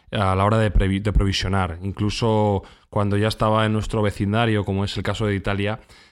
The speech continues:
pues, eh, también hem-, hemos pecado un poco de, de laxos en las medidas que ha habido que tomar, y por desgracia, pues eso nos ha llevado a, a un sufrimiento importante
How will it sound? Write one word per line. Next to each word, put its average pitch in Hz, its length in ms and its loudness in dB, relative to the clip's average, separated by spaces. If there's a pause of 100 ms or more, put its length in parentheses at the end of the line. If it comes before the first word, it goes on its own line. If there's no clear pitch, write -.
(120)
pues, 98 340 -2
eh, 87 360 -2
también 95 400 -2
hem-, 98 260 -2
hemos 104 240 -4
pecado 101 340 0
un 98 100 0
poco 101 420 0
de, 92 420 -2
de 87 680 -4 (400)
laxos 101 520 -4 (340)
en 92 460 -4
las 92 200 -4
medidas 98 520 -2
que 110 80 -2
ha - 20 0
habido 104 160 0
que 101 80 -2
tomar, 117 320 0
y 113 60 -2
por 101 200 0
desgracia, 98 520 -2
pues 101 200 -2
eso 104 200 -4
nos 101 160 -4
ha 98 60 -2
llevado 98 420 0
a, 82 260 -6
a - 80 -8
un 92 140 -4
sufrimiento 98 500 0
importante 92 600 -2